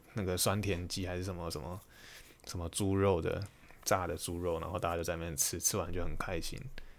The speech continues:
然后后来我韩国朋友就跟他讲说，“诶，诶，他，他私底下就跟我说，其实我有点很怕，这到底什么现象？”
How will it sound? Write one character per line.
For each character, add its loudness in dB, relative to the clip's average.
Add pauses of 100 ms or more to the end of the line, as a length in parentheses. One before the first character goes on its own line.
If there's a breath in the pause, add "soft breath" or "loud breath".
(800 loud breath)
然 2
后 8 (300 loud breath)
后 6
来 8
我 4
韩 0
国 2
朋 0
友 0
就 2
跟 0
他 0
讲 -2
说 0
，“诶， 0 (500 soft breath)
诶， 4
他， 10
他 8
私 6
底 6
下 4
就 4
跟 0
我 0
说， 0
其 -2
实 -2
我 0
有 2
点 0
很 -6
怕， 2
这 -4
到 0
底 -4
什 0
么 -4
现 0
象？” -2